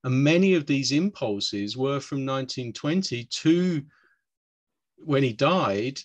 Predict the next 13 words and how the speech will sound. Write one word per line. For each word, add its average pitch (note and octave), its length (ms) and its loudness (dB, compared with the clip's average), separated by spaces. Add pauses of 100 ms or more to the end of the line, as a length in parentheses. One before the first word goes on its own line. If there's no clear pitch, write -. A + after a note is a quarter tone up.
(300)
and C#3+ 120 4
again, E3 440 2
we A#2+ 80 -4
have E3 200 -4
to D3 100 -4
remember D3+ 360 0
that B2+ 200 -6
the C3 100 -4
first D3 340 -4
Goetheanum C#3 600 -2
was A#2 120 -8
burnt C3 640 -2 (800)
down B2+ 640 0